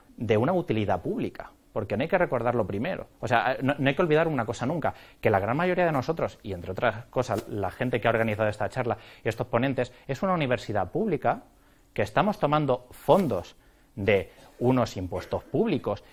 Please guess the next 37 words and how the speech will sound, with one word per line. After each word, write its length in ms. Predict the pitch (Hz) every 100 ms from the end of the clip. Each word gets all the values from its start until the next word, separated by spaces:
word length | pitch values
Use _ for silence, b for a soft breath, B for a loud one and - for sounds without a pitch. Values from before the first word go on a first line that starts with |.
| B
y 80 | -
con 160 | 104
un 100 | 110
beneficio 500 | 117 117 104 139 120
que 60 | 107
esperamos 340 | - 107 113
que 100 | -
sea 160 | - 95
público 440 | 139 170 156 196 B B
y, 60 | 107
por 160 | 107
lo 140 | 104 98
tanto, 340 | 123 135 196 B -
lo 240 | 113 110
que 220 | 113 101 b b -
esperamos 480 | 95 101 107 156
algún 260 | 165 147 160
día 140 | 151
es 40 | 160
que 100 | -
repercuta 640 | 165 110 104 127 208 - -
en 220 | 120 107 107
las 160 | 104
personas 720 | - 95 90 - 226 - - -
y 60 | 123
en 60 | 123
los 140 | 180 156
intereses. 520 | 120 - 104 104 - B B
A 100 | 101
mí 120 | 180
me 140 | 220
da 120 | 202 190
igual 520 | 143 113 160 233 - B B _
cualquier 320 | 123 110 180
empresa, 460 | 151 120 139 - 110
los 120 | 107
beneficios. 640 | 110 107 143 117 101